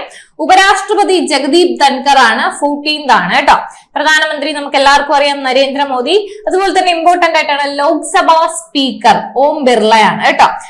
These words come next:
ഞാൻ വേഗം വേഗം പറഞ്ഞു പോകുന്നുണ്ട്, കാരണം നമ്മളിത്, ഇതിലൊന്നും മാറ്റമില്ലാത്തത് കൊണ്ടാണ് വേഗം വേഗം പറഞ്ഞു പോകുന്നത്. അപ്പൊ ആദ്യമായിട്ട് കാണുന്നവർക്ക് ഇവര് നിങ്ങൾ എന്ത് ചെയ്യുക, എല്ലാം ഒന്നുകൂടെ നോക്കി വെക്കുക. just സ്ക്രീൻഷോട്ട് എടുത്ത് വെക്കുന്നത് നല്ലതായിരിക്കും.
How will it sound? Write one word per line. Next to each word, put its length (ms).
ഞാൻ 240
വേഗം 340
വേഗം 380
പറഞ്ഞു 220
പോകുന്നുണ്ട്, 520
കാരണം 360
നമ്മളിത്, 340
ഇതിലൊന്നും 440
മാറ്റമില്ലാത്തത് 720
കൊണ്ടാണ് 360
വേഗം 340
വേഗം 280
പറഞ്ഞു 280
പോകുന്നത്. 520
അപ്പൊ 140
ആദ്യമായിട്ട് 500
കാണുന്നവർക്ക് 760
ഇവര് 260
നിങ്ങൾ 180
എന്ത് 120
ചെയ്യുക, 260
എല്ലാം 220
ഒന്നുകൂടെ 520
നോക്കി 280
വെക്കുക. 220
just 320
സ്ക്രീൻഷോട്ട് 540
എടുത്ത് 160
വെക്കുന്നത് 420
നല്ലതായിരിക്കും. 680